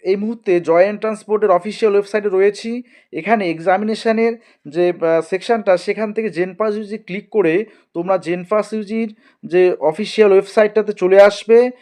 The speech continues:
এখানে নিচের দিকে, আহ, স্ক্রল করে দেখবে এই যে এখানে ক্যান্ডিডেটস অ্যাক্টিভিটি বোর্ড লেখা রয়েছে, তোমরা এখানে দেখতে পাচ্ছ। এই যে নিচের দিকে দেখো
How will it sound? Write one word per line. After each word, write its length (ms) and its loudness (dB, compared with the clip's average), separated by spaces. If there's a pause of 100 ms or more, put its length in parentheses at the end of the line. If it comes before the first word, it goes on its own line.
(200)
এখানে 380 0
নিচের 400 -6
দিকে, 400 4 (280)
আহ, 280 2
স্ক্রল 400 0
করে 340 2
দেখবে 580 2 (300)
এই 320 2
যে 200 -2
এখানে 280 -4
ক্যান্ডিডেটস 960 2
অ্যাক্টিভিটি 760 -6 (460)
বোর্ড 260 0
লেখা 280 0
রয়েছে, 600 -2 (320)
তোমরা 240 0
এখানে 320 0
দেখতে 280 -2
পাচ্ছ। 320 -2 (360)
এই 360 2
যে 140 -4
নিচের 320 -8
দিকে 200 -2
দেখো 500 2